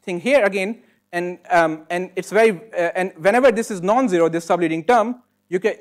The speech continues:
it, you can argue it cannot be obtained by local patching along the boundary. It's certainly non-local. It's very similar to,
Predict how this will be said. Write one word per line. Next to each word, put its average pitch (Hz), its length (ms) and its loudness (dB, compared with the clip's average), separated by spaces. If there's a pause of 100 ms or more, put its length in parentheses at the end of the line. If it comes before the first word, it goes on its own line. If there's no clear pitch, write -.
(160)
it, 175 180 -4
you 180 100 -2
can 196 180 -2
argue 220 360 2
it 185 220 -8
cannot 220 320 0
be 190 80 0
obtained 175 340 -2
by 156 140 4
local 156 600 0 (140)
patching 156 380 -4
along 143 240 -4
the 139 80 -2
boundary. 117 420 -10
It's - 160 -12
certainly 180 300 -2
non-local. 156 420 -2
It's 117 140 -18
very 190 180 2
similar 185 320 -2
to, 160 300 -4